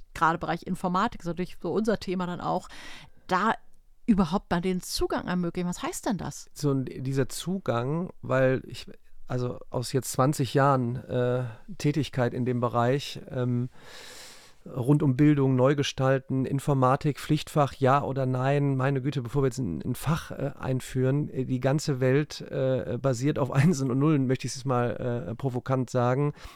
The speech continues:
Speaker 2: Datenerhebung, was ist Informatik überhaupt? Jetzt, äh, äh, Künstliche Intelligenz, Hilfe, oh Gott, Chat G P T, ja, nein, vielleicht.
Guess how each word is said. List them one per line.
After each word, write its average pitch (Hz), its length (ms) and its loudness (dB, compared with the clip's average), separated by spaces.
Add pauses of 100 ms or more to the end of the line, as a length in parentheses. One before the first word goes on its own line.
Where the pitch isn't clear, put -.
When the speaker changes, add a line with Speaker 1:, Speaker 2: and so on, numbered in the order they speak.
(160)
Speaker 2:
Datenerhebung, 139 960 2
was 131 100 -2
ist - 140 -8
Informatik 139 500 -2
überhaupt? 131 480 0 (180)
Jetzt, - 540 2
äh, 135 520 2
äh, - 120 -6
Künstliche 160 280 2
Intelligenz, 143 520 0
Hilfe, 165 500 4
oh 131 120 2
Gott, 143 320 2
Chat - 180 0
G 151 140 -2
P 151 120 -4
T, 156 140 -2
ja, 147 340 4
nein, 143 380 2
vielleicht. 131 560 2